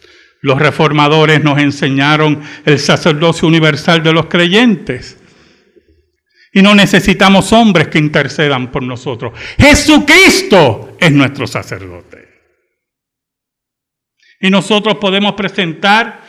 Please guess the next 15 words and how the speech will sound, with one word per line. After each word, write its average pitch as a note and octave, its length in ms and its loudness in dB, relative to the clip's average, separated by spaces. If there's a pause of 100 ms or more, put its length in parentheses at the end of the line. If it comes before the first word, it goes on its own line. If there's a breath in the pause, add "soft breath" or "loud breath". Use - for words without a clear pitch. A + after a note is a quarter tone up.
sacrificios G3 960 -2
espirituales, F#3 600 -2
sacrificios F#3+ 760 -2
de G3 80 0
alabanza, F3+ 840 0 (240 loud breath)
sacrificios G3 960 0 (240 loud breath)
de F3+ 200 2
obras A3 420 6
hacia F#3+ 300 4
nuestro F#3+ 460 2
Dios G#3 280 2
por G3+ 260 -2
alabanza G3 720 2
a F#3+ 100 4
Él. C#3+ 480 0